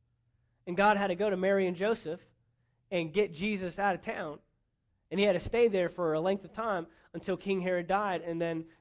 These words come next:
God told Joseph, "All right, he's dead. You can go back. It's safe."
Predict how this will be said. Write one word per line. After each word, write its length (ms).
God 300
told 260
Joseph, 460
"All 100
right, 220
he's 220
dead. 320
You 80
can 100
go 140
back. 320
It's 120
safe." 220